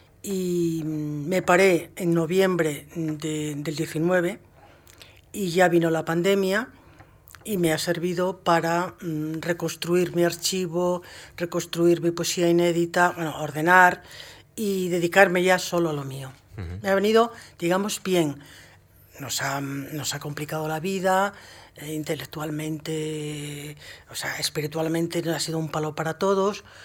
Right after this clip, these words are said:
Speaker 1: pero yo lo he sabido aprovechar.
Speaker 2: Ujú. Eh, Pureza, usted ti-, tiene una necesidad de expresión, eh, se lo planteo porque su hermano además es pintor, es decir, creo que hay una,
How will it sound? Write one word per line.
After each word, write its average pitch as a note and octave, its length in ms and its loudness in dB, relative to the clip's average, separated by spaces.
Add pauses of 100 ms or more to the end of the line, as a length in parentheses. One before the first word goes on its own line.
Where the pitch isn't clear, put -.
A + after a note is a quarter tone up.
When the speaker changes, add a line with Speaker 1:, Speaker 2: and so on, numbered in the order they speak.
(320)
Speaker 1:
pero D#3+ 380 -2 (260)
yo F3 120 0
lo F3 80 0
he - 20 -6
sabido D#3 280 -4
aprovechar. - 460 -10 (240)
Speaker 2:
Ujú. G2 180 -4 (380)
Eh, A#2 340 -8
Pureza, A#2+ 300 -2
usted C3+ 340 0 (320)
ti-, C3 140 -4
tiene A#2+ 220 0
una C#3 160 6
necesidad G2+ 440 0
de B2 60 -2
expresión, G#2 760 -2
eh, E2 440 -8
se - 140 -6
lo F2+ 40 -6
planteo E2+ 240 -6
porque G#2+ 320 -8
su - 140 -8
hermano F2+ 240 -6
además F#2+ 220 -6
es F2+ 100 -8
pintor, F#2 540 -8
es E2+ 60 -10
decir, E2 260 -12
creo F2 260 -2
que F2 240 -4
hay F2+ 160 -2
una, F2 380 -4